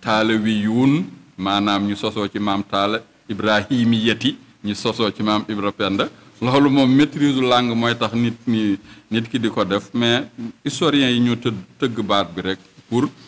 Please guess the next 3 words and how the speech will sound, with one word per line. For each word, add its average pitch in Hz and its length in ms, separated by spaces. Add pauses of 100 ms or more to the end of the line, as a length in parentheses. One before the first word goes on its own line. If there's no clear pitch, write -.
(200)
désigner, 117 600 (540)
euh, 101 260
philosophie, 98 960